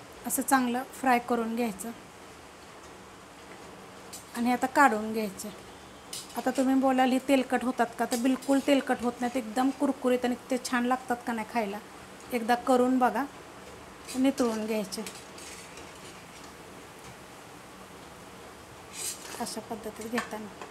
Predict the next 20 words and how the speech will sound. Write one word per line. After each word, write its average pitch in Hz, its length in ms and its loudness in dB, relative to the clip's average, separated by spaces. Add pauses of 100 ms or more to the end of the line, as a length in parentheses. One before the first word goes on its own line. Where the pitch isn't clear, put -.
(260)
काढून 302 320 12
घेतलेले 302 360 12
आहेत 240 300 10
बघा 226 260 6 (540)
आणि 247 140 2
खूप 302 240 4
गरम 302 320 12
आहेत, 277 160 6 (400)
तरी 277 120 10
पण 294 180 8
मी 294 100 10
तुम्हाला 294 300 8
एक 285 180 2
तोडून 285 300 10
दाखवते. 269 480 8 (380)
एकदम 277 380 8
कडक 302 280 10
बरं 277 180 8
का 294 120 4
असे 214 200 0